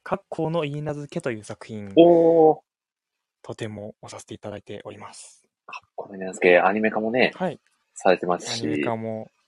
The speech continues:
Speaker 1: されまして。
Speaker 2: これざっくり、
Speaker 1: こう、はい。
Speaker 2: どういったところが推しポイントですか？
Speaker 1: 推しポイントは、
Speaker 2: はい。
Speaker 1: まずヒロインがものすごく可愛い。
Speaker 2: 可愛い。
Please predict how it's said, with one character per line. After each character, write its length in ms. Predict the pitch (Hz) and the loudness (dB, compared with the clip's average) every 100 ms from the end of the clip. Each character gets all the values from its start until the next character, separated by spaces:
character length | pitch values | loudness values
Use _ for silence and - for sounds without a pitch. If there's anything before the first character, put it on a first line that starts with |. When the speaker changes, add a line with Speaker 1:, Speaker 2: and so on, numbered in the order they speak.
| _ | _
Speaker 1:
さ 180 | - 120 | -18 -12
れ 100 | 117 | -10
ま 180 | 117 117 | -8 -10
し 120 | 117 | -12
て。 360 | - 110 104 - _ _ _ _ _ _ _ _ _ _ _ _ _ _ _ _ _ _ _ _ _ _ _ _ _ _ _ _ _ _ _ _ - | -12 -12 -10 -14 _ _ _ _ _ _ _ _ _ _ _ _ _ _ _ _ _ _ _ _ _ _ _ _ _ _ _ _ _ _ _ _ -2
Speaker 2:
こ 100 | 139 | 4
れ 40 | |
ざ 100 | 147 | 4
っ 80 | - _ _ - | 2 _ _ -10
く 120 | 165 165 | 2 6
り、 180 | 165 | 6
Speaker 1:
こ 60 | - | 2
う、 40 | - | -4
は 80 | 185 | -2
い。 80 | 123 | 0
Speaker 2:
ど 120 | 131 | 2
う 20 | |
い 20 | |
っ 40 | - | 6
た 120 | 139 | 6
と 80 | 104 | 6
こ 140 | 90 | 6
ろ 100 | 80 | 6
が 60 | 78 | 4
推 20 | |
し 320 | - 87 80 | 0 0 -2
ポ 140 | - 82 | -4 -6
イ 60 | |
ン 20 | |
ト 80 | 76 | -6
で 100 | - | -14
す 100 | - | -12
か？ 340 | - - 131 202 _ _ _ _ _ - - - _ - | -8 0 0 -2 _ _ _ _ _ -20 -20 -20 _ -12
Speaker 1:
推 160 | 143 | -10
し 160 | - - | -10 -12
ポ 260 | - 247 247 | -4 -2 0
イ 100 | 190 | -2
ン 80 | |
ト 220 | 139 123 123 | -4 -6 -2
は、 360 | 131 123 113 - _ | -2 -2 -6 -14 _
Speaker 2:
は 180 | - 127 | -2 0
い。 40 | 202 | 0
Speaker 1:
ま 80 | |
ず 120 | 208 147 | -4 -8
ヒ 200 | - 156 | -6 -2
ロ 120 | 180 | -2
イ 80 | 151 | -2
ン 60 | |
が 260 | 117 107 - | -2 -4 -4
も 180 | 120 131 | -8 -6
の 60 | 143 | -6
す 100 | 139 | -8
ご 120 | 131 | -10
く 280 | 104 101 - _ _ _ _ _ - | -10 -10 -14 _ _ _ _ _ -14
可 300 | - 113 110 | -10 -8 -8
愛 180 | 104 | -10
い。 40 | - _ _ _ - | -14 _ _ _ -14
Speaker 2:
可 200 | - - | -10 -10
愛 80 | |
い。 40 | - | -12